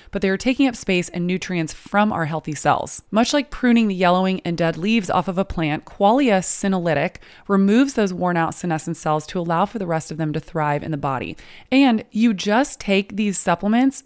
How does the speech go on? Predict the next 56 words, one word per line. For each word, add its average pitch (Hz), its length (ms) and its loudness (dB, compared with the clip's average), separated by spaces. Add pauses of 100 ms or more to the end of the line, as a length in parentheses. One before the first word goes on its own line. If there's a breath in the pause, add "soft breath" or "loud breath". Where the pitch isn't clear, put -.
(120)
two 220 320 2
days 190 400 2
a 180 100 2
month. 170 460 0 (120)
That's 180 200 -8
right, 175 320 -2
just - 240 -8
two 202 160 -2
days 185 180 0
a 175 60 -2
month. 143 280 -4 (100)
Qualia 240 460 4
Senolytic 185 760 2 (100)
is 180 280 2
an 185 100 -2
amazing 220 400 2
product 170 380 0
that 170 100 0
helps 185 340 -4
to 190 140 -4
remove 170 440 0 (140)
these 160 380 -4
senescent 160 560 -2
cells. 151 320 -2
And 185 120 -4
if 170 80 -4
you 190 140 -2
wanna 262 160 4
hear 240 140 2
more 170 380 2
about 156 200 0
the 156 60 -10
product 214 500 2
and 247 240 2
more 202 220 2
about 165 180 2
these 165 180 -6
senescent 160 440 -4
cells 156 260 0
that 160 100 -6
affect 156 300 -6
aging, 180 500 -2 (480 loud breath)
go 196 260 4
back 196 280 2
to - 80 -12
the 190 140 -2
episode 175 400 -2
that 180 100 -2
I 170 80 -2
did 165 240 -2
with 160 240 -8
Doctor 160 400 -4
Greg 156 480 -2
Kelly 170 560 -2
of 165 140 -4
Neurohacker 175 760 -2